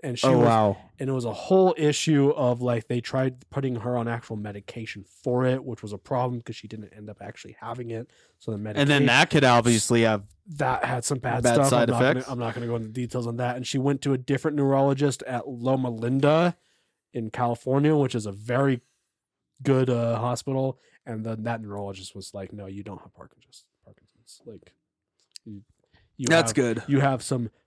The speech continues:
Speaker 1: far less serious, <laughs> um,
Speaker 2: Well, that's really
Speaker 1: problems.
Speaker 2: good.
Speaker 1: So it was a relief. Went about a year where she thought she had Parkinson's.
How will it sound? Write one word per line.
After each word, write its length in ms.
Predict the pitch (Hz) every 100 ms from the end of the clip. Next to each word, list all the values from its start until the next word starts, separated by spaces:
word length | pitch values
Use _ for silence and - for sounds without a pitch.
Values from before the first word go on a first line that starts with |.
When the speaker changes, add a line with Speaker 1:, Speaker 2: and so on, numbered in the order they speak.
| _
Speaker 1:
far 640 | - - - 226 190 151 131
less 380 | 120 101 - -
serious, 680 | - - 107 101 92 - - - -
<laughs> 220 | - 226
um, 360 | 127 104 95 104 -
Speaker 2:
Well, 120 | 110
that's 220 | 120 -
really 240 | 113 117 95
Speaker 1:
problems. 460 | 95 92 - -
Speaker 2:
good. 0 | - _ _
Speaker 1:
So 320 | - 113 104
it 140 | 127
was 160 | 147 139
a 40 | 139
relief. 600 | 131 139 123 - _ _ _ _ _ 135
Went 180 | 127 131
about 220 | 131 117
a 80 | 110
year 580 | 113 139 135 117 104 - _ _
where 140 | 139 113
she 180 | - 110
thought 260 | 123 110
she 120 | -
had 160 | 110 98
Parkinson's. 720 | 110 101 101 98 92 90 -